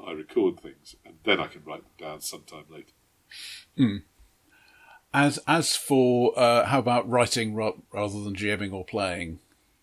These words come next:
Speaker 2: You,
Speaker 1: Well,
Speaker 2: you,
Speaker 1: I
Speaker 2: you,
Speaker 1: have,
Speaker 2: you've
Speaker 1: I
Speaker 2: done a bit. I mean, I, I can look up your name on Drive Through R P G and it does show up. So. <laughs>
Speaker 1: Good grief! Mostly in other people's stuff. I, um, I submitted a, uh, a, an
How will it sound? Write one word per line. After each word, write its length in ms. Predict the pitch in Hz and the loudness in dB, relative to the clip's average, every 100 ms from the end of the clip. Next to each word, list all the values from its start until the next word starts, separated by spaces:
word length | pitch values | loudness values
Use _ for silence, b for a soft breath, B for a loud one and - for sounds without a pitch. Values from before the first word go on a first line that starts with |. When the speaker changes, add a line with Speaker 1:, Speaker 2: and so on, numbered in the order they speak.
| _ _ _ _ - | _ _ _ _ 2
Speaker 2:
You, 80 | 170 | 10
Speaker 1:
Well, 300 | 175 160 165 | 12 12 8
Speaker 2:
you, 100 | 165 | 6
Speaker 1:
I 80 | 180 | 6
Speaker 2:
you, 120 | 175 | 6
Speaker 1:
have, 160 | 165 170 | 6 4
Speaker 2:
you've 100 | 160 | 4
Speaker 1:
I 60 | |
Speaker 2:
done 160 | 160 147 | 4 0
a 20 | |
bit. 300 | 98 127 87 | 0 -2 -2
I 60 | 107 | -6
mean, 180 | 110 113 | -6 -4
I, 180 | 113 | -4
I 60 | 107 | -4
can 160 | - 127 | -4 -2
look 120 | - | -2
up 140 | - | -2
your 80 | 107 | 0
name 220 | 117 101 | 0 0
on 80 | 98 | -2
Drive 240 | 117 110 | -2 0
Through 200 | - 107 | -2 -4
R 60 | 104 | -4
P 140 | 98 | -4
G 160 | 92 120 | -2 -2
and 100 | 82 | -2
it 80 | - | -4
does 160 | 113 | -4
show 320 | - 113 98 139 | -2 -2 -2 -2
up. 200 | - - _ B B B B B | -6 -14 _ B B B B B
So. 220 | - 117 - | -2 0 -2
<laughs> 120 | - 127 | -6 -8
Speaker 1:
Good 220 | 117 _ - | -8 _ 4
grief! 320 | 113 - - b b b b | 4 4 -4 b b b b
Mostly 420 | 160 160 139 127 | 6 6 4 2
in 360 | 156 139 120 113 - | 2 2 2 0 -6
other 300 | 117 110 101 | -4 -2 -4
people's 440 | 117 101 107 - | -4 -8 -8 -8
stuff. 300 | - 107 - - | -6 -6 -2 6
I, 160 | 143 151 147 | 6 6 6
um, 320 | 139 139 139 - _ _ _ _ _ _ _ - | 6 6 4 -2 _ _ _ _ _ _ _ 6
I 280 | 160 151 | 6 6
submitted 840 | 147 - - 151 196 202 156 139 - 131 | 2 -4 -4 -2 -4 -2 -2 -2 -8 -8
a, 540 | 127 123 120 120 120 - | -4 -2 -4 -8 -16 -14
uh, 500 | 117 110 110 110 113 _ | -12 -10 -12 -14 -16 _
a, 120 | 110 - - | -20 -18 -18
an 160 | 104 | -18